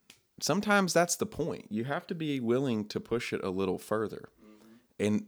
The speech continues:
Speaker 1: uh, the element of my faith and yours is, is obviously that we have a very specific thing that we anchor our belief into. But I also don't wanna push that on people either, you know?
Speaker 2: Right, right.
Speaker 1: Like, it's not my job to do that.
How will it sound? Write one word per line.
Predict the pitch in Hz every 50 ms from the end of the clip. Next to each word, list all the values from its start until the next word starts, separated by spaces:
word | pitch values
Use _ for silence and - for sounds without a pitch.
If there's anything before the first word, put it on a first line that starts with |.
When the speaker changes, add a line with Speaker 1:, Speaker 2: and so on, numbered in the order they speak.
| -
Speaker 1:
uh, | - - - - - - 65 - - - - -
the | 113 117 117 110
element | 117 120 123 117 110 107
of | 104 98 - - - _
my | - 110 113 113
faith | 113 - 117 110 110 -
and | 95 95
yours | 95 107 123 117 98 104 113 107 107
is, | 92 - - - -
is | 92 90 101
obviously | 95 98 92 95 92 - - - 90 92
that | 87 90 90 87 - - - _ _ _ _ _ _ _ _ _ _ _ _ _ _ -
we | 113 117 117
have | 120 107 101
a |
very | 98 98 95 92
specific | 92 - - - - - - 104 - - 87 -
thing | - - 110 104 101 98 90
that | 90 -
we | 98 104 101 -
anchor | - 101 98 95 - - 87 -
our | - 87 87 90
belief | 85 - 98 101 113 117 101 - -
into. | - - - - - - - - - - _ - _ -
But | 156 156
I |
also | 156 165 170 - - 156
don't | 131 135 131 -
wanna | 110 95
push | 87 - - - 117 117 - -
that | - - -
on | 73 - -
people | - - 95 98 - 87 85 95
either, | 151 165 - - - - _ _ -
you | 98 98
know? | 92 92 98
Speaker 2:
Right, | 113 -
right. | - - - - - - - - -
Speaker 1:
Like, | 123 123
it's | 131 - 151
not | 156 147 139
my | 123 120 127
job | 123 107 113 110 107 107 95
to | 95
do | 95 92 92 98 101
that. | 87 95 90 - -